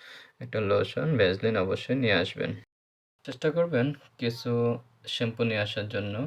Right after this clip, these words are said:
বিশেষ করে মিনি প্যাকও হতে পারে অথবা হচ্ছে আপনার বোতলও হতে পারে।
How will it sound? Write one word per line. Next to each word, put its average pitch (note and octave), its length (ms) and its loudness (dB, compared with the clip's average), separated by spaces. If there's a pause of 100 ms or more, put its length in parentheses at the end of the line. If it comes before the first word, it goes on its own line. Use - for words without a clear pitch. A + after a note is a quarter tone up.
(380)
বিশেষ - 240 -10
করে G#2 320 0 (340)
মিনি A2 260 0
প্যাকও A#2 320 0
হতে C#3 240 -4
পারে F3 380 0
অথবা G#2+ 460 -2
হচ্ছে G#2+ 440 -6 (640)
আপনার G2 380 -4
বোতলও G#2 460 -2
হতে G#2+ 260 -6
পারে। G2 360 -4